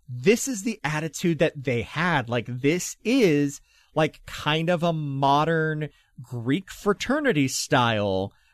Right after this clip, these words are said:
but in Paris in the late eighteen hundreds. Like, it, it is definitely that vibe we're getting.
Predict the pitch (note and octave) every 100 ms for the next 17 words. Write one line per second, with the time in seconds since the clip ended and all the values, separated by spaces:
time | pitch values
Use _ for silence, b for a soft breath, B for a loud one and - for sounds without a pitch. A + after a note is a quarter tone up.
0 | _ - B2 E3+ D#3+ - G3 F3+ F#3 F3
1 | E3+ - _ - - E3 D#3+ D#3+ - D3+
2 | C#3+ C#3 C3 B2+ - B2+ F#2 E2+ A#1+ G1+
3 | - - - _ _ _ _ _ _ _
4 | _ _ _ _ - A2 B2 D#3 D3+ -
5 | E3+ E3 F3 D3 A#2 A#2 D#3+ C#3 - D#3
6 | - D#3 C3+ C#3 C#3+ B2+ A2 B2 A#2+ G#2+
7 | G2+ G#2+ F#2 C#2+